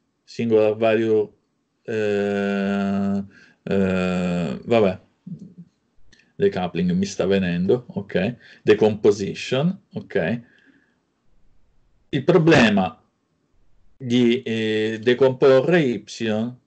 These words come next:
non è nemmeno unico, ok? Trovare il miglior X e il miglior teta dipende dallo schema di regolarizzazione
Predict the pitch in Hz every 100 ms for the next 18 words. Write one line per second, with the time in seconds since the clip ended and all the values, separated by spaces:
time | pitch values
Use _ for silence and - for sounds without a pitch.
0 | _ 131 131 120 127 131 131 143 165 147
1 | 110 95 92 90 87 90 _ _ _ _
2 | - - - 104 90 113 - _ _ _
3 | _ _ _ - 120 123 139 127 107 107
4 | - - 117 120 123 135 147 143 120 -
5 | - 104 104 123 151 160 - 113 113 120
6 | 190 135 135 101 110 135 156 175 - -
7 | 120 117 113 - - 135 104 101 104 107
8 | 110 113 120 131 143 156 190 202 - 208
9 | 214 240 240 - _